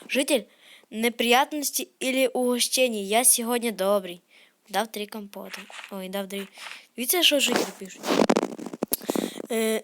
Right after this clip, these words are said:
ж-, житель пише мені: "Неприятности или угощения? Я сегодня добрый". Ти получил три конфети. Е, нажми на жителя, щоб його дати конфети. У нього немного конфет. Так,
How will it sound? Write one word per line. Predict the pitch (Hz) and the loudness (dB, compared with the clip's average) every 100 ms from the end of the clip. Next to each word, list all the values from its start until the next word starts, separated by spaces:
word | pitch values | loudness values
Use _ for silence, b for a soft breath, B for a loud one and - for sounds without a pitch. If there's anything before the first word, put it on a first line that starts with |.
| - | -4
ж-, | 220 220 233 | -2 2 2
житель | 233 254 220 | 2 0 -2
пише | - 220 185 | 0 0 0
мені: | 165 165 - | -6 -14 -8
"Неприятности | 196 208 208 196 269 330 330 - | -6 -4 0 2 2 2 -2 -2
или | 302 285 277 285 | -4 -2 0 0
угощения? | 262 262 269 277 233 190 | 0 0 2 2 0 0
Я | 220 294 | 0 2
сегодня | - - - 208 214 202 196 | 0 -2 -4 -4 -4 -2 -2
добрый". | 185 202 190 175 - B B B | 2 2 2 -8 -20 B B B
Ти | - 302 | -8 -4
получил | 294 269 254 262 | -2 -2 2 0
три | - 214 | 0 -6
конфети. | 220 202 - 180 175 - _ _ B B B B - | -2 -4 -4 -10 -12 -18 _ _ B B B B -6
Е, | 208 208 202 202 - _ - | -4 -4 -6 -8 -10 _ -8
нажми | 214 208 220 302 | -4 -4 -4 -2
на | 302 | -2
жителя, | 247 311 285 | -4 -6 -6
щоб | - 233 | -4 -6
його | 240 220 220 247 233 | -4 -6 -6 -6 -8
дати | 208 - | -10 -12
конфети. | 208 - 190 - _ B B B B _ 214 | -12 -10 -12 -12 _ B B B B _ -12
У | |
нього | 214 220 | -8 -8
немного | 202 196 202 220 214 | -10 -12 -10 -10 -10
конфет. | 214 202 - 196 - _ B B B B B - - - - - - | -12 -14 -16 -18 -20 _ B B B B B -20 -18 -16 -16 -16 -12
Так, | 202 190 | -10 -10